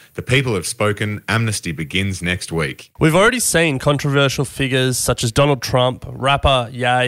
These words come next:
Speaker 2: and Andrew Tate have their accounts reinstated on the platform. And given the result of this poll, expect to see more.
Speaker 1: Yeah, before he bought Twitter, Musk suggested he wanted to scale back its moderation rules to create a virtual town square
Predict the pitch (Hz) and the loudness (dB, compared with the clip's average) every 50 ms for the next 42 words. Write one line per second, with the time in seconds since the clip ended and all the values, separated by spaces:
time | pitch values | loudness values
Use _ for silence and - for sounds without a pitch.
0 | 127 123 - 127 127 127 120 143 151 151 139 147 151 135 - - - 120 135 160 | 0 0 0 -2 -2 0 2 2 2 2 2 2 0 0 0 0 0 2 2 0
1 | - - - 143 135 123 135 127 127 123 - - 139 135 131 117 - - 127 127 | -2 0 0 2 2 4 2 2 2 0 0 0 0 0 0 0 0 2 2 2
2 | 127 123 120 - - 127 123 120 120 120 120 117 113 - - 139 143 143 - - | 2 2 0 2 2 2 2 2 2 0 0 0 0 2 2 2 2 2 2 2
3 | 165 165 180 185 175 - 135 135 135 131 127 120 117 - - - - 143 139 143 | 4 4 4 2 0 0 2 2 2 2 2 0 -4 -8 -10 -4 -2 0 2 4
4 | 139 135 131 131 120 131 131 131 127 - 135 120 120 120 117 - - 123 123 127 | 4 4 4 4 4 4 4 4 2 0 -2 -4 -2 -4 -4 -2 2 2 4 4
5 | 139 156 190 - _ - - - - _ - - 113 - - 127 117 - 127 - | 2 0 -2 -6 _ -20 -20 -20 -20 _ -8 -6 -6 -4 -2 -4 -4 -4 -4 -2
6 | - 120 120 120 120 131 143 131 - 82 80 80 80 78 78 76 - 98 - - | 0 0 0 2 2 0 0 -2 -4 -6 -4 -4 -2 -4 -4 -4 -6 -8 -4 0
7 | 104 104 104 104 104 85 90 98 95 - - - - 101 95 92 95 92 92 98 | 0 2 2 0 -2 -2 -2 -2 -2 -2 -6 -6 -4 -2 0 0 0 -2 0 0
8 | 101 110 - - - - 104 87 90 98 95 - - 92 87 92 90 87 90 90 | 0 0 -2 -2 -4 -4 -4 -2 0 -2 -2 -2 -4 -4 -2 -2 -2 0 -2 -4
9 | 82 - 85 - - - - 104 101 107 107 101 90 101 92 90 - - 80 - | -4 -4 -4 -4 -4 0 0 2 2 2 0 0 -2 -2 -4 -4 -6 -8 -10 -6
10 | - 87 85 82 80 80 80 80 80 - 87 80 80 80 78 78 78 - - 80 | -4 -4 -2 0 0 0 0 0 -2 -4 -6 -4 -2 -2 -4 -4 -6 -8 -10 -10
11 | - - 87 87 90 80 - 80 76 73 82 92 101 101 - - 92 87 80 - | -6 -2 0 0 0 0 -2 -6 -6 -2 0 0 0 0 -2 -6 -6 -6 -6 -4
12 | - 90 82 80 82 82 80 - - - - 92 95 101 117 135 123 | -4 -2 -2 0 -2 -2 -4 -6 -6 -4 -2 0 0 2 0 -2 -2